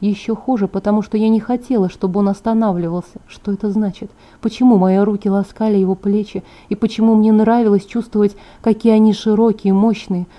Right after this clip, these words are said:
Почему мне казалось, что его руки, и так слишком сильно прижимавшие меня к его телу, прижимают меня недостаточно близко? Вопросы были глупые, потому что я знала на них ответ.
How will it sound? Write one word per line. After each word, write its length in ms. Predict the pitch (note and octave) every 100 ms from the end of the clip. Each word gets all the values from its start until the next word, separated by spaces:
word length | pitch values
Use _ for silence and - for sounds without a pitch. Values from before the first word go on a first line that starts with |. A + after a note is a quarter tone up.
| -
Почему 320 | A#3 B3 B3+
мне 160 | A#3 A3+
казалось, 400 | A3+ A#3+ A#3 A3
что 160 | A#3+
его 340 | G#3+ G#3+ B3+ B3+
руки, 380 | A3+ G3 F#3+ - - -
и 80 | G#3+
так 300 | - - -
слишком 500 | A#3+ A#3+ - A3 A3
сильно 400 | - B3+ G#3+ G3+
прижимавшие 760 | G#3 G#3 A3+ A#3 G#3+ - G#3+
меня 260 | G#3+ A3+ A3+
к 140 | A3
его 180 | G#3+ A3
телу, 380 | A3 C4 A3+ F#3 - -
прижимают 540 | A3+ G#3+ A3+ A3+ G#3+ A3
меня 200 | A#3 A3+
недостаточно 880 | A3+ B3 A#3+ - C4 A3 F#3+ G#3 G3+
близко? 500 | A#3 G#3+ - - E3+ - - -
Вопросы 520 | G3 G3+ G3+ F#3+ - F#3+
были 220 | G3 G3
глупые, 440 | F3+ E3+ - E3+
потому 340 | - F#3+ G3 F#3+
что 160 | -
я 200 | G3 G3+
знала 360 | F3 G#3 A3+ G#3+
на 140 | F#3
них 180 | F#3+ G3
ответ. 320 | G3+ F#3+ F3